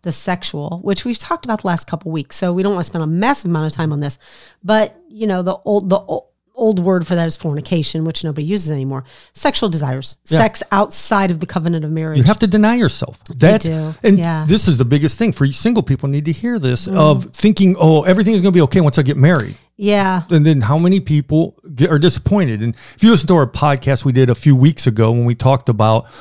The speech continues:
Speaker 2: um, the purity movement, if you listen to
Speaker 1: Mm-hmm.
Speaker 2: that, it's really good. Even if you're married, listen to how that,
Speaker 1: Mm-hmm.
Speaker 2: and the people pushing back against that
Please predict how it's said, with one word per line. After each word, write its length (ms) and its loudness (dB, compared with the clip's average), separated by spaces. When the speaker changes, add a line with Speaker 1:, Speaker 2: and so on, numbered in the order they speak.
Speaker 2:
um, 320 -4
the 100 0
purity 400 4
movement, 560 4
if 120 -6
you 60 -2
listen 240 0
to 60 -2
Speaker 1:
Mm-hmm. 60 0
Speaker 2:
that, 160 0
it's 140 -2
really 220 0
good. 220 2
Even 160 0
if 140 -4
you're 80 0
married, 420 2
listen 320 0
to 160 -4
how 220 -2
that, 240 0
Speaker 1:
Mm-hmm. 220 -4
Speaker 2:
and 100 4
the 60 4
people 340 0
pushing 460 -2
back 380 0
against 500 -2
that 320 -4